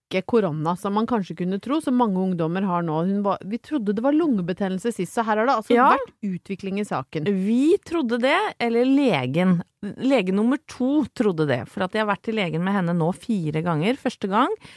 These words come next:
Speaker 2: så, for jeg hadde en hunch, «Nei, men det er ikke typisk kyssesyke da, på disse unge jentene og guttene, ikke sant? Det er veldig vanlig i den alderen å få det.»
Speaker 1: Ja.
Speaker 2: Og en venninne av Sofie hadde hatt det da for noen uker siden, så det var min første hunch.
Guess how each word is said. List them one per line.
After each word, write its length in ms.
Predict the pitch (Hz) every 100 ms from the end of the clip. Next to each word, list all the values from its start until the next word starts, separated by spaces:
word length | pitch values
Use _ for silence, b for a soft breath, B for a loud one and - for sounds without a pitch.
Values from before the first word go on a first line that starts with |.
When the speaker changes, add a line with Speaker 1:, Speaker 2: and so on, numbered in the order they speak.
| B B B B
Speaker 2:
så, 180 | - 254
for 80 | -
jeg 300 | 240 226 277
hadde 200 | - 214
en 100 | 214
hunch, 420 | 233 226 294 - - _ _ -
«Nei, 200 | 131 - -
men 120 | 113
det 80 | -
er 260 | 67 131 123
ikke 160 | 156 208
typisk 420 | - 160 196 - -
kyssesyke 880 | - 269 - - 175 160 175 - 202
da, 140 | 233
på 140 | 233 214
disse 200 | 214 -
unge 240 | 214 185 185
jentene 840 | 165 - - 165 165 170 170 170
og 260 | 156 170 170
guttene, 400 | 196 - 196 269
ikke 120 | 233
sant? 180 | 254 240
Det 80 | -
er 140 | 160
veldig 200 | 190 147
vanlig 260 | 170 143 139
i 80 | 151
den 80 | 143
alderen 320 | 135 135 156
å 80 | 165
få 320 | - 160 165
det.» 140 | 196 339 523
Speaker 1:
Ja. 240 | 208 247 B B
Speaker 2:
Og 80 | 226
en 120 | 226
venninne 360 | 240 247 185 180
av 160 | 147 190
Sofie 460 | 233 208 190 185
hadde 180 | 190 180 180
hatt 160 | 160 151 -
det 140 | 139 139
da 140 | 131
for 240 | 135 151 143
noen 240 | 147 151
uker 240 | 147 -
siden, 300 | 135 123 127
så 180 | 160 180
det 220 | 175 202
var 100 | 208
min 220 | 233 226 226
første 340 | 233 - 196
hunch. 500 | 202 285 508 - -